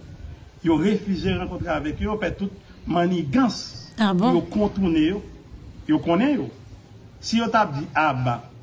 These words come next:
Speaker 1: ils t'ont, ou bien ils t'ont dit, ils t'ont pas mis tel bagaille vagabondage, ils t'ont fait,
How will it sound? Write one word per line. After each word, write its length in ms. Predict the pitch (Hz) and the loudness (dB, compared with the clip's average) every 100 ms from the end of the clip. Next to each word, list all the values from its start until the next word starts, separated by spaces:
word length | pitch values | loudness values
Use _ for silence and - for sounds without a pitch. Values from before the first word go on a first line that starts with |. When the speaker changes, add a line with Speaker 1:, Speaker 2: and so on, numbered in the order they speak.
| - - - - | -20 -20 -20 -10
Speaker 1:
ils 80 | 127 | -2
t'ont, 180 | 131 127 - - - 151 | -2 -2 -14 -20 -12 -8
ou 60 | |
bien 200 | 147 156 | 2 4
ils 80 | 151 | 4
t'ont 120 | 131 | 2
dit, 80 | 151 | 0
ils 80 | 135 | 0
t'ont 140 | 131 127 | -2 -2
pas 120 | 127 | 0
mis 160 | 139 | 0
tel 280 | 139 151 135 | -2 -6 -4
bagaille 400 | 127 135 131 127 | -2 -2 -2 -2
vagabondage, 680 | 123 127 131 131 131 123 120 | -2 0 0 0 -2 -4 -6
ils 60 | 123 | -8
t'ont 140 | 131 127 | -8 -8
fait, 140 | 135 | -10